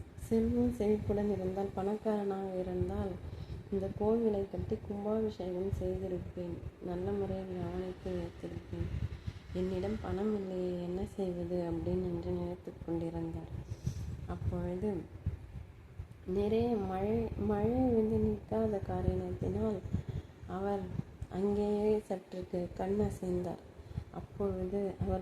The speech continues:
கண் அசையும் நேரத்தில் அவருக்கு அந்த கோவிலை கட்டி முடித்தது போல் நம் கனவு ஒன்று, கனவு ஒன்று கண்டார். அந்த கோவிலை கட்டி முடித்தது போல்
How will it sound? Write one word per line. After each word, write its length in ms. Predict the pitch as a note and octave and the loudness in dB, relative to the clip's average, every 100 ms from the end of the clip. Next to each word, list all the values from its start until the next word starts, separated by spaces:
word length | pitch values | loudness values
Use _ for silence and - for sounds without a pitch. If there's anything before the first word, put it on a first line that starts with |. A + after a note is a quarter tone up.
| F3+ | 0
கண் 200 | F#3 G#3 | 0 2
அசையும் 500 | A3+ - F#3+ F#3 F3+ | 2 2 2 4 2
நேரத்தில் 680 | F#3 F#3+ F#3+ - G#3 F#3+ F3+ - - - - - - | 2 0 0 2 2 2 -2 -6 -10 -2 -2 -2 -4
அவருக்கு 840 | F3+ G3 G3 F#3+ F#3+ - G3 F#3+ F#3+ - - - - - - | -2 0 2 0 -2 2 2 2 -4 -8 -20 -20 -20 -20 -4
அந்த 200 | G3+ G#3+ G#3 A3+ | 0 0 2 4
கோவிலை 440 | A3+ A#3+ A3+ G#3+ | 6 8 6 6
கட்டி 280 | F#3+ - A3 | 2 2 4
முடித்தது 540 | A3 G3 F#3+ F#3+ F3+ F3+ | 4 2 2 0 0 -4
போல் 280 | F#3+ F#3+ F#3+ - - - - - - F3 | -4 -4 -8 -14 -14 -14 -16 -20 -8 -4
நம் 560 | F3 E3+ F3 G3 F#3 - - - - - - - - - | -2 -2 0 0 0 -2 -10 -12 -16 -18 -14 -14 -12 -2
கனவு 480 | G3 G3 G#3+ G#3+ G3+ | 0 2 4 4 4
ஒன்று, 420 | F3+ F3 F3+ F3+ E3+ - - | 2 2 0 -2 -4 -4 -2
கனவு 400 | F#3+ G3+ G#3 G3+ | 0 2 2 2
ஒன்று 280 | F3+ F3+ F3+ | 0 -4 -6
கண்டார். 380 | E3+ E3+ E3+ E3+ - - - - - - | -4 -2 -2 -4 -8 -14 -16 -16 -16 -8
அந்த 220 | F#3+ G3 G3 | -2 -2 4
கோவிலை 300 | G#3+ A3 G#3+ | 6 8 4
கட்டி 280 | F3+ - G#3 | 0 -2 0
முடித்தது 580 | G3+ F3+ F3+ F3+ F3+ F3+ - | 0 0 -2 -2 0 -2 -2
போல் 300 | F#3 F#3+ | -2 0